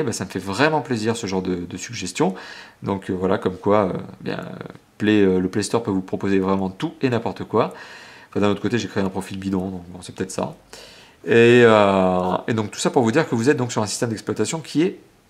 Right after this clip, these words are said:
personnalisable. Ça va de soi, on est sur un Android.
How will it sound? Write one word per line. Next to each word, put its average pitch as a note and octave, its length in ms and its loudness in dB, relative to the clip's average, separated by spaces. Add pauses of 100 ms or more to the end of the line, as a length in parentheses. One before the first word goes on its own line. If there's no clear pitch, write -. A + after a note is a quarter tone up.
personnalisable. A#2 640 0 (1080)
Ça C3 200 2
va - 80 2
de - 80 -6
soi, - 220 2
on A2+ 100 -2
est G#2+ 40 -2
sur A2 160 -2
un G#2+ 60 2
Android. G2+ 220 2